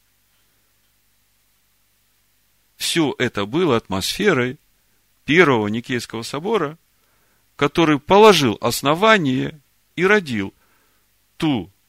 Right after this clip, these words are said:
христианскую церковь, которая существует сегодня во всех её видах, конфессиях. Ну, чтобы не быть голословным,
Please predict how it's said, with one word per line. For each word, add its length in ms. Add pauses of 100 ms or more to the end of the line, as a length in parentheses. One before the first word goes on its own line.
(140)
христианскую 640
церковь, 600 (720)
которая 360
существует 480
сегодня 460
во 160
всех 400
её 280 (460)
видах, 540
конфессиях. 1000 (2500)
Ну, 120
чтобы 320
не 120
быть 180
голословным, 640